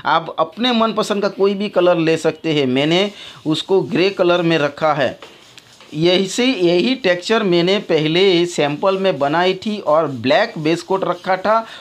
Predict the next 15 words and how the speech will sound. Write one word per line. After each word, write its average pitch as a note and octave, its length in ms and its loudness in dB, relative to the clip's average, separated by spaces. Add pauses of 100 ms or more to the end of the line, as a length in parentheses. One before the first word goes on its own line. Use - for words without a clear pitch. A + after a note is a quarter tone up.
(120)
और F#3+ 340 0
कॉपर C4+ 420 0
का C#4+ 300 2 (480)
उसको G#3 380 0
मैंने A3 280 0
टॉप A#3 320 -2
कोट G3 160 0
दिया D#3 300 2
था। C#3 180 -4 (340)
अगर E3 260 2
आप G3 180 4
वो G#3 120 2
देना E3+ 320 2
चाहे F#3 280 2
तो, G3 320 0